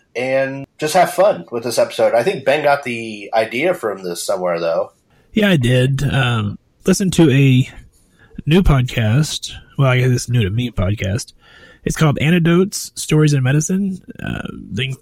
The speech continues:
Speaker 2: they're on Twitter at Anecdotes Pod also. But, uh, they'd reached out to me, and so I gave their show a listen to, and it's basically, uh, a nurse practitioner who is a former paramedic, and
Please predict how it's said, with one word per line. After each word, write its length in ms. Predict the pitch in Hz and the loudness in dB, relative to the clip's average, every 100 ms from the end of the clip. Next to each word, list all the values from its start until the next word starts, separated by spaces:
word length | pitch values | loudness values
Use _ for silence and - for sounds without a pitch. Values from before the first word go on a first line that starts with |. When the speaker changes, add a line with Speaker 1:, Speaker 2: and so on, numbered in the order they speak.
| _ - | _ -8
Speaker 2:
they're 200 | 135 113 | -4 0
on 200 | 139 139 | 0 0
Twitter 380 | - 135 135 - | 2 2 2 2
at 480 | 117 123 - - - _ _ _ _ _ | 2 2 -2 -10 -16 _ _ _ _ _
Anecdotes 720 | 113 127 131 120 123 - - - _ - | -2 2 4 4 2 -2 -8 -12 _ -2
Pod 500 | 120 120 160 202 180 - _ - - | 0 2 2 0 -4 -10 _ -16 -2
also. 420 | 120 - 151 170 - _ - - - | -2 0 -2 -4 -8 _ -20 -20 -2
But, 280 | 139 135 123 | 2 4 2
uh, 300 | - 87 127 | -2 -2 0
they'd 180 | 156 160 | 2 4
reached 180 | 165 - | 4 4
out 180 | 151 127 | 0 0
to 120 | 151 | 2
me, 300 | 151 190 165 - - | 2 2 0 -8 -4
and 600 | 123 127 127 123 120 117 - - - | 0 2 2 2 0 -4 -6 -16 -8
so 180 | - | 0
I 60 | 131 | 0
gave 300 | 123 139 143 | 2 2 2
their 100 | 131 | 2
show 220 | - 139 | 2 2
a 20 | |
listen 280 | 120 147 147 | 2 0 -2
to, 180 | 151 165 | 0 2
and 80 | 147 | 2
it's 80 | 127 | 2
basically, 800 | 135 151 170 147 151 147 147 _ _ _ - _ _ - | 0 0 0 2 2 4 2 _ _ _ -20 _ _ -4
uh, 280 | 107 92 117 | -2 0 0
a 40 | |
nurse 200 | 139 147 | 2 2
practitioner 560 | 143 135 131 131 151 147 | 2 2 2 2 4 4
who 140 | 135 | 4
is 80 | 120 | 2
a 60 | |
former 260 | - 123 127 | 0 0 2
paramedic, 520 | 131 120 110 123 120 | 2 2 2 0 0
and 300 | 117 120 113 | -2 -2 -4